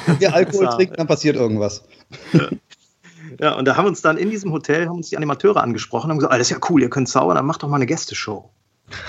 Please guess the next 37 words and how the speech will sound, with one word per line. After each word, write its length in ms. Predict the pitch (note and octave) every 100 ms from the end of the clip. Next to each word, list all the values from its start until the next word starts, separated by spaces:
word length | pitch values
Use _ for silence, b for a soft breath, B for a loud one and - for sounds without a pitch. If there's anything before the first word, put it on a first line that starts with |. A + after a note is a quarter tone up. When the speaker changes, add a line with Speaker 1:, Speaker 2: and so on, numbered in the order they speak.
| -
Speaker 2:
Wir 60 |
haben 80 | A2+
uns 120 | B2+
dann 120 | C3+
da 80 | C3
breitschlagen 600 | A2+ A2 D3 - F3+ F#3+
lassen 320 | F#3 G3+ A3+ F#3
und 100 | B2+
sind 160 | B2+
wirklich 280 | A#2+ D#3+ F#3+
als 160 | C#3+ -
Gäste 300 | D3 D3+ G3
dieses 240 | D#3 C#3+ -
Hotels 420 | A#2+ C3 A#3 -
abends 260 | B2 F3
aufgetreten, 720 | - C3 - G3 - G3+ D4+ - B B B -
haben 140 | D3
uns 120 | D3
im 100 | D#3
Prinzip, 480 | - C#3 - E3 E3
äh, 180 | - C3+
Sachen, 280 | A#2 C#3 D#3
die 120 | C3
wir 100 | B2
jeweils 360 | G#2+ F3 E3+ -
in 60 |
unseren 240 | C#3+ C#3+ C3
Programmen 480 | - A#2+ - F3 E3+
hatten, 200 | F3+ E3+
in 80 | C#3
unserem 200 | B2 A#2
Stand-Up-Programm, 640 | C3+ C#3+ E3 - D#3 C#3+
zusammengewürfelt, 880 | C3 C3 A3 G#3+ F3+ F3+ F3+ F#3+ F3
haben 100 | D#3
das 120 | C#3+
da 100 | D3+
gespielt. 420 | C3 - - -